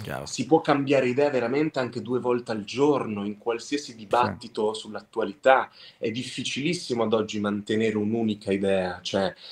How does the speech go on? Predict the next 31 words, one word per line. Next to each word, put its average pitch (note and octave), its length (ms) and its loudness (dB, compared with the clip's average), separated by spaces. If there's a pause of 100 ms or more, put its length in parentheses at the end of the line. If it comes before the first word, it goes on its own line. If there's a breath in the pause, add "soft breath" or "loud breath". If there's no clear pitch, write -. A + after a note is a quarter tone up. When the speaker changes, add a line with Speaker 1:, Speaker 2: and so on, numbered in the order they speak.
(120 loud breath)
Speaker 2:
eh, G2+ 380 2
v-, A#2 400 -4
vediamo D3+ 380 8
talmente D#3+ 480 4
tante D3 320 2
cose, C3 400 6
cioè G#2+ 160 0
vediamo C#3+ 400 4
il D#3+ 80 4
mondo, A2+ 720 -2 (120)
ci - 140 -4
alziamo B2+ 300 0
la C#3 80 2
mattina, C#3+ 380 -4
possiamo A2 320 -6
essere A2+ 280 -6
collegati A#2 540 -2
con A#2+ 320 -6
qualsiasi C3 840 -2
posto C#3 580 -2 (360 loud breath)
sul C3 280 -6
globo, D3 680 6
eh, A2+ 120 -10
Speaker 3:
Le G2+ 80 -8
Speaker 2:
sinceramente C3+ 440 8
Speaker 3:
idee E3+ 180 10
Speaker 2:
come F3 100 8
Speaker 3:
sicuramente D3+ 560 4
Speaker 2:
si C3+ 60 4
fa? - 60 -4
Speaker 3:
cambiano, A#2+ 320 6